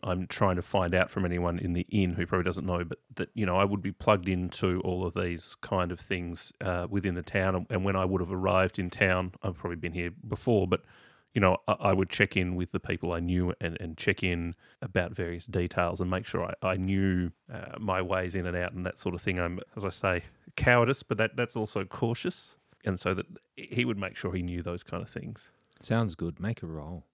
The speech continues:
Speaker 1: Uh, and this was ru-, routine?
Speaker 2: Yes.
Speaker 1: So that's plus ten, yeah? Rolling against a sixty-nine, I still failed, so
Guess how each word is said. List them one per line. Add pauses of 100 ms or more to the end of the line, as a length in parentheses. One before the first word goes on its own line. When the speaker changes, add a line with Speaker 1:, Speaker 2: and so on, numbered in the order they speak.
(320)
Speaker 1:
Uh,
and
this
was
ru-, (180)
routine? (580)
Speaker 2:
Yes. (260)
Speaker 1:
So
that's
plus
ten,
yeah? (1200)
Rolling
against
a
sixty-nine,
I
still
failed,
so